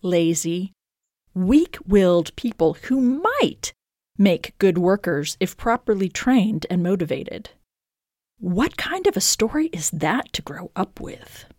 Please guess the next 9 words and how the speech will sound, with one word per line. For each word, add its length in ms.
And 160
then 120
she 140
said, 460
"The 80
story 580
of 100
the 80
missionization 1160